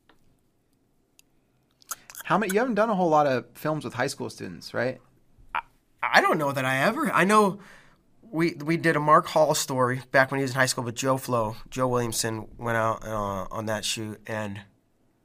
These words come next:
Speaker 1: And then Adonis was just, just finished high school, right?
Speaker 2: I think, yeah. I, I, I don't know that I've ever done with a high school kid, so they're a little shy, a little, they're just not as m-,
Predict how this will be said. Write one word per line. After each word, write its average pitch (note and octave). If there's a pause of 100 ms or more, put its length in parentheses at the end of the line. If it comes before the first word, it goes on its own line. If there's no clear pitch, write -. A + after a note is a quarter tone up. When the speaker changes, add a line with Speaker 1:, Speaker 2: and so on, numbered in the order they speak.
(120)
Speaker 1:
And C3
then C3+
Adonis A#2+
was A#2+
just, A#2+
just B2
finished B2
high A2
school, A#2+
right? A#2
Speaker 2:
I A2
think, A#2+
yeah. A#2
I, A#2
I, C3
I C#3+
don't F#3
know C3
that B2
I've A2
ever A#2+
done B2+
with C#3
a G2
high G2
school G2+
kid, F#2
so G2+ (920)
they're D#3+
a E3
little D#3
shy, C3
a D3
little, C#3+
they're D3
just C3
not C3+
as A#2 (120)
m-, B2